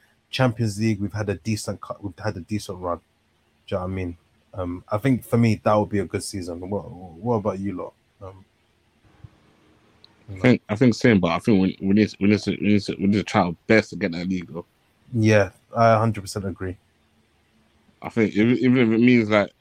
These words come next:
Speaker 2: obviously Tampo's, like, all good and that, but if,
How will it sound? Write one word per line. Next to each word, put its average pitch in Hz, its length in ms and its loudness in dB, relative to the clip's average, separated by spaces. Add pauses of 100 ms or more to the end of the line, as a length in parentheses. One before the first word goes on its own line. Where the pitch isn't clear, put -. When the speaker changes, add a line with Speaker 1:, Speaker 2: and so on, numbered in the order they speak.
(120)
Speaker 2:
obviously 110 320 -6
Tampo's, 107 440 -2
like, 90 220 -6 (100)
all 98 220 -6
good 98 140 -6
and 92 120 -6
that, 87 180 -8 (600)
but 85 140 -4
if, 113 260 2